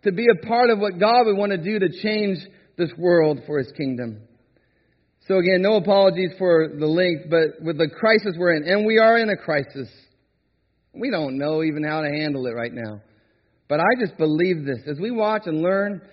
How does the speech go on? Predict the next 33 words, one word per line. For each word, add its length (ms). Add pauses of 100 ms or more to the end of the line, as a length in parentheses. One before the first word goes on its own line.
(180)
and 80
as 180
we 180
are 120
open 400
to 80
the 220
power 320
of 100
the 100
Holy 260
Spirit 340
living 380
in 140
us 200
and 180
through 200
us, 120 (320)
we 140
can 480
go 200 (120)
forth 260 (320)
and 240
we 300
will 440 (220)
make 200
a 60
difference 480 (440)
for 80
the 80
kingdom 320
of 100
God. 260